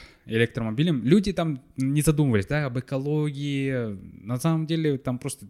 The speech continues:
бензин, вот топливо было максимально дешевое. Э, никто не заморачивался о здоровье. Люди просто, ну, дешево, поехали. Вот так рассуждали такими,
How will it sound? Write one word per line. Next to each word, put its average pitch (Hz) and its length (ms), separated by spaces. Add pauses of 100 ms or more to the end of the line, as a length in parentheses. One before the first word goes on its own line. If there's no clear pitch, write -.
бензин, 120 1040
вот - 200
топливо 180 360
было 170 160
максимально 123 600
дешевое. 95 600 (640)
Э, 101 260
никто 123 260
не 190 80
заморачивался 135 920
о 98 40
здоровье. 104 640 (180)
Люди 156 260
просто, 151 600 (720)
ну, 160 220
дешево, 101 460
поехали. 117 520 (180)
Вот 110 220
так 120 140
рассуждали 165 440
такими, 110 440